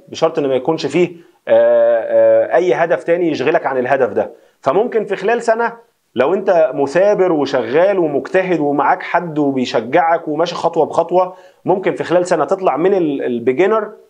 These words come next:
لعلى الأقل خلينا نقول الانترميديت أو الأبر intermediate، ودي حاجة يبقى إنجاز، آه، تاريخي طبعا.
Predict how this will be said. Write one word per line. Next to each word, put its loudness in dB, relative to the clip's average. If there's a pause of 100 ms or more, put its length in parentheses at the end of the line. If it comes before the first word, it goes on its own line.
(220)
لعلى 2
الأقل -2
خلينا 0
نقول 0
الانترميديت 0
أو 2
الأبر 0
intermediate، 0
ودي 2
حاجة 0
يبقى 0
إنجاز، -2 (360)
آه، 2
تاريخي -2
طبعا. -4